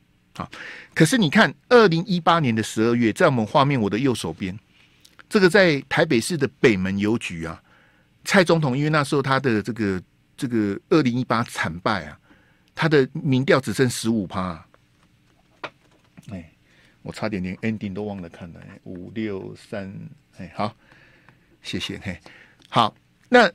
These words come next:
那时候蔡总统在 T 台的支持度只剩十五趴，蔡总统跑去找柯 P 啊，柯 P 是什么嘴脸啊？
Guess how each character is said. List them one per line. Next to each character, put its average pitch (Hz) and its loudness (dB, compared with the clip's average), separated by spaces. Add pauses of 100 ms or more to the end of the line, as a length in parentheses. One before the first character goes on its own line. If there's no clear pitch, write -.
(280)
那 240 6
时 208 4
候 226 8
蔡 226 2
总 185 2
统 151 2
在 170 2
T 160 -4
台 147 2
的 113 2
支 139 -6
持 123 -2
度 117 -2
只 92 -10
剩 117 -2
十 101 -8
五 90 -8
趴， 80 -10 (480)
蔡 - 4
总 165 2
统 139 2
跑 - -2
去 127 -2
找 76 -6
柯 98 -6
P 85 -12
啊， 82 -16 (460)
柯 196 6
P 190 0
是 170 -2
什 113 -2
么 87 -6
嘴 90 -6
脸 92 -10
啊？ - -20